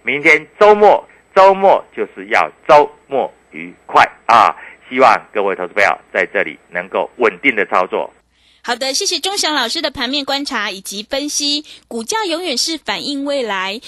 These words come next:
Speaker 2: 只有提前布局、事先卡位、底部进场，你才能够赚取大波段的利润。现阶段选股就是重点了，因为买点才是决定胜负的关键。赶快跟着钟祥老师一起来上车布局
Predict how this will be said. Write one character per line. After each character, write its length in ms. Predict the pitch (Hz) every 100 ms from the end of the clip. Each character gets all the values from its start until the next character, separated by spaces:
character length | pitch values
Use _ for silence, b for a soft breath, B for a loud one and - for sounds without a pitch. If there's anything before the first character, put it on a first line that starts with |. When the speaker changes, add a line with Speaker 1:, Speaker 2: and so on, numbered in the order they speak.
| B
Speaker 2:
只 140 | - 349
有 140 | 370
提 200 | - -
前 240 | - 262
布 160 | 269 370
局、 340 | - 220 208
事 220 | 233 - 302
先 240 | 302 285
卡 200 | 262 175
位、 300 | 190 277 214 b b
底 160 | -
部 200 | 196 359
进 200 | 339 392
场， 300 | 302 277 185
你 100 | 196
才 180 | 180 202
能 100 | 202
够 100 | 220
赚 260 | 247 277 226
取 200 | - 180
大 200 | 214 208
波 240 | - 208
段 200 | 208 214
的 100 | 190
利 180 | 180 214
润。 300 | 208 254 202 - _ _
现 220 | - 427
阶 100 | 415
段 240 | 415 415 359
选 240 | - 285
股 220 | 302 233
就 120 | 190 247
是 140 | 254
重 260 | 233 311 247
点 240 | 214 170
了， 220 | 180 165 B B
因 140 | 285 294
为 140 | 302
买 220 | 240 214
点 200 | 294 220
才 220 | 185 190
是 180 | 208 294
决 240 | 226 220 208
定 200 | 285 262
胜 200 | 269 240
负 140 | 247
的 80 | 220
关 220 | 240 262
键。 280 | 330 208 - B B -
赶 160 | 214
快 160 | 302 415
跟 120 | 453
着 100 | 381
钟 160 | 349 392
祥 160 | 302
老 100 | 262
师 160 | 202 -
一 60 | -
起 160 | - 240
来 140 | 202
上 180 | 220 277
车 160 | 285
布 160 | 277 302
局 440 | 247 - 302 233